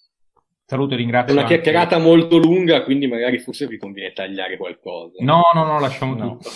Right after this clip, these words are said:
Speaker 1: lasciamo tutto.
Speaker 2: Ok.
Speaker 1: Assolutamente. Eh, saluto e ringrazio Jacopo Castiglione. Ciao Jacopo.
Speaker 3: Ciao a tutti, grazie e viva Fellini, come sempre.
Speaker 1: Saluto e ringrazio Enrico Bacciglieri. Ciao Enrico.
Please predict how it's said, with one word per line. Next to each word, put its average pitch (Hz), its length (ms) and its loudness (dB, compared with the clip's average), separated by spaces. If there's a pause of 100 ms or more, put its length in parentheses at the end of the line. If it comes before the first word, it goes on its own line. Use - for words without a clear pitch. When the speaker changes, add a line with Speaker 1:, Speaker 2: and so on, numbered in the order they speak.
Speaker 1:
lasciamo 123 500 -12
tutto. 113 140 -10
Speaker 2:
Ok. - 460 -10
Speaker 1:
Assolutamente. 135 880 -2 (360)
Eh, 135 380 -2
saluto 160 220 0
e 147 60 0
ringrazio 147 340 -2
Jacopo 139 160 -2
Castiglione. 165 440 -4
Ciao 147 120 -6
Jacopo. 190 580 -6
Speaker 3:
Ciao 120 140 -4
a 113 40 -2
tutti, 117 360 -8
grazie 107 480 -8
e - 20 -10
viva 101 220 -8
Fellini, 92 520 -14
come - 280 -20
sempre. - 420 -20
Speaker 1:
Saluto 156 400 -6
e 135 40 -2
ringrazio 131 840 -4
Enrico 123 340 -6
Bacciglieri. 147 540 -6
Ciao 127 160 -8
Enrico. 165 540 -8